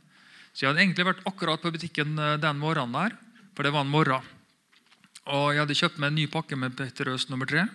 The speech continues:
Risla rullepapir, og jeg hadde tatt en røyk ifra den. Men når jeg sitter og leser her, og så bare får jeg på en måte en slags åpenbaring i meg, at det her er for meg, og, eh,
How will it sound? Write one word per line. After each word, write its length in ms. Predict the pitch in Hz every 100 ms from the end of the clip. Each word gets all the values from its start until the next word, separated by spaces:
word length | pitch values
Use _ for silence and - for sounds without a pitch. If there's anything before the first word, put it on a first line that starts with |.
| - - - - _ -
Risla 600 | 127 151 - 123 123 127 127
rullepapir, 720 | 135 131 135 131 139 156 202 - - - - - - - - _
og 80 | 117
jeg 80 | 123
hadde 140 | 131
tatt 180 | 143 135 -
en 280 | 135 110 110
røyk 240 | 107 92 120
ifra 200 | 107 117
den. 220 | - - - - _ _ _ - - _ -
Men 140 | 135
når 120 | 190
jeg 60 | 190
sitter 180 | 226 175
og 60 | 180
leser 240 | 156 -
her, 160 | 113 131 - _ _ _ _ _ - _ _ _ _ _
og 80 | 151
så 300 | - - 139
bare 300 | 147 165 151 131 - -
får 380 | - 202 143 127
jeg 80 | -
på 60 | 156
en 60 |
måte 180 | 165 139
en 80 | 127
slags 240 | 160 -
åpenbaring 640 | 131 - 147 165 123 110 110
i 100 | 117
meg, 220 | 165 240 - - _
at 140 | 127 -
det 100 | 135
her 240 | 147 123 120
er 180 | 135 110
for 120 | 123
meg, 240 | 127 180 226 - - _ - - - - - _
og, 440 | 135 135 135 135 135
eh, 380 | 131 131 131